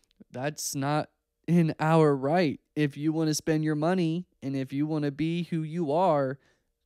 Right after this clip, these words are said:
go fucking be who you are. Go spend your money on how you wanna spend it.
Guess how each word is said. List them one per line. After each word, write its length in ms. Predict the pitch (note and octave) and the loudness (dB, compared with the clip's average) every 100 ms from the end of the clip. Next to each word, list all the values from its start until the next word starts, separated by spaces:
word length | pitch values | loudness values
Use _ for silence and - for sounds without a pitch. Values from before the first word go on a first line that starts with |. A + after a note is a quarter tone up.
| - | -6
go 180 | C3+ | -4
fucking 380 | C#3 D3 C#3+ D3+ | -2 -2 -2 -4
be 180 | C#3+ C#3+ | -2 -4
who 120 | D3+ | -2
you 280 | D#3+ F3 C3+ | -4 -4 -8
are. 320 | C3+ - D#3+ - _ | -10 -10 -12 -14 _
Go 120 | - | -14
spend 220 | B2+ D#3 | -10 -8
your 80 | D#3+ | -6
money 240 | E3+ F3 | -6 -4
on 340 | E3+ E3 D3 C3+ | -4 -6 -8 -10
how 140 | C#3+ C3 | -6 -4
you 160 | D3 | -4
wanna 220 | D3+ E3+ F3+ | -6 -6 -8
spend 320 | - F3+ E3+ | -6 -6 -6
it. 160 | A2+ | -10